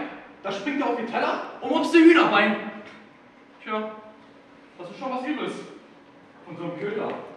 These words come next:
wenn er sich nicht benehmen kann in feiner Gesellschaft. Tja, ich sag's euch,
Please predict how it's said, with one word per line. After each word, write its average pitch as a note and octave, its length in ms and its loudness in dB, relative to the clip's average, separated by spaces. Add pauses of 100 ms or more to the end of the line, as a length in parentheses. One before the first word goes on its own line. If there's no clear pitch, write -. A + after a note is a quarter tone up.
(380)
wenn A2 100 -14
er C#3 80 -10
sich - 140 -12
nicht - 140 -16
benehmen C3+ 280 -6
kann - 200 -4
in - 40 -10
feiner D3+ 240 -4
Gesellschaft. - 500 -6 (680)
Tja, F#3 320 -4 (580)
ich F4 180 -2
sag's D4+ 280 2
euch, - 180 -8